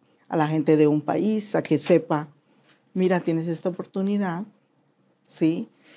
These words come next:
Y luego traigo un especialista de U S C I S, ¿sí? Para que el especialista dé la información directamente de,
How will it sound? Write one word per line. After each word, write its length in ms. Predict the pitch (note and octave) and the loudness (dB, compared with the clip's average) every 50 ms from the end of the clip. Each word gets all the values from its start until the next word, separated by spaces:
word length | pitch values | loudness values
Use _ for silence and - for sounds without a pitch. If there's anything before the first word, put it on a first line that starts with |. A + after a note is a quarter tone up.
| - _ _ _ - | -20 _ _ _ 2
Y 320 | A#3+ G#3+ G#3 F#3+ F#3 F#3 | 4 6 6 6 6 4
luego 400 | F3+ F3+ F3+ E3+ E3 D#3+ F3 F3+ | 6 6 6 6 6 6 4 4
traigo 240 | - F#3 E3 D#3+ D#3 | 4 4 2 4 4
un 100 | E3 E3+ | 2 2
especialista 840 | F3 - - A3+ A3 - B3+ B3+ A#3 G3+ F#3 - - - C#4 F#4 - _ _ _ _ _ _ _ _ - | 0 0 0 0 2 2 2 2 2 2 0 -2 -2 -4 -4 -4 -4 _ _ _ _ _ _ _ _ -10
de 400 | - F3 E3 F3 F3 E3 D#3+ D#3+ | -6 -2 4 4 6 6 6 6
U 20 | D#3 | 6
S 160 | D#3 E3 E3 | 6 4 4
C 60 | - G3 G3+ G3+ G#3 | 2 4 4 6 6
I 60 | G#3 | 6
S, 480 | F3+ F3 - - D#4 - - - - - _ _ _ _ _ _ _ _ | 6 4 2 0 -4 -10 -14 -18 -18 -20 _ _ _ _ _ _ _ _
¿sí? 360 | - - - - E3+ - - - _ _ _ _ _ _ | -14 -8 -2 0 0 0 -2 -8 _ _ _ _ _ _
Para 300 | - D#3+ C#3+ C#3+ C#3+ C#3 | -4 -2 -2 -2 -4 -2
que 400 | - D#3+ D3+ D3 C#3+ C#3 - - _ _ _ _ _ _ _ - | 0 2 4 4 4 2 0 -6 _ _ _ _ _ _ _ -2
el 100 | - F#3 | 0 0
especialista 840 | F#3+ F#3+ G3 G#3 G3+ G#3 G#3 F#3+ F3+ E3 D3 - - - G3+ G#3+ | 0 2 0 -2 0 0 0 0 0 0 -2 -4 -2 -2 -2 -2
dé 260 | G3+ E3+ D#3+ D#3 D#3 D3+ - - | 0 2 2 2 2 0 -4 -4
la 120 | - F3 | 0 0
información 800 | E3 D#3+ D#3 - D#3+ D#3 D3 C#3+ C#3 - - D#3+ D#3 D3 D3 D#3 - _ _ _ - _ _ _ _ _ _ _ - | 0 0 0 -4 -2 -2 -2 -2 -2 -4 -4 -2 -2 -2 -2 -4 -6 _ _ _ -20 _ _ _ _ _ _ _ 0
directamente 760 | - D#3+ E3 F3 F#3+ F#3+ - G3 F3 D#3+ D3 C#3 C#3 C#3 C#3 | 2 4 6 6 4 4 2 0 2 2 0 0 -2 -6 -8
de, 320 | - - - - - - | -8 -8 -10 -10 -10 -14